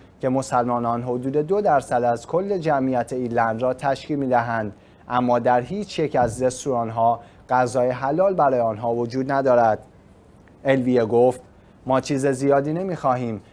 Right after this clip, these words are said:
فقط می‌خواهیم به حقوق ما مسلمانان در رستوران‌ها احترام گذاشته شود تا ما هم بتوانیم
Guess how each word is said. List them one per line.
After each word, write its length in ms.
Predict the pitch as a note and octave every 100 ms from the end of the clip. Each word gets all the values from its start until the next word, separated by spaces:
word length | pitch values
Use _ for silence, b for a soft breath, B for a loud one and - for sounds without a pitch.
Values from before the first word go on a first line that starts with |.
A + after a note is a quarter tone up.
| -
فقط 400 | - A#2+ A#2+ A#2
می‌خواهیم 680 | B2 A2+ A#2+ A2+ A#2+ A#2+ A#2+ B -
به 100 | C#3+
حقوق 460 | C#3+ D#3 D#3 F#3+ G3
ما 260 | E3+ C#3 B2
مسلمانان 760 | A#2+ - A#2+ A#2 A2+ A2+ A#2
در 160 | A#2+ A#2+
رستوران‌ها 680 | A#2+ - C3 A#2+ A2+ A#2+ C3
احترام 460 | B2 - C#3+ C#3+
گذاشته 440 | C3 B2 A#2+ - A#2
شود 420 | B2 A#2 A2+ G#2 B B -
تا 160 | - B2+
ما 160 | A#2
هم 200 | A2+ A#2
بتوانیم 680 | A2 G#2+ A#2+ A#2 A#2+ B2 B2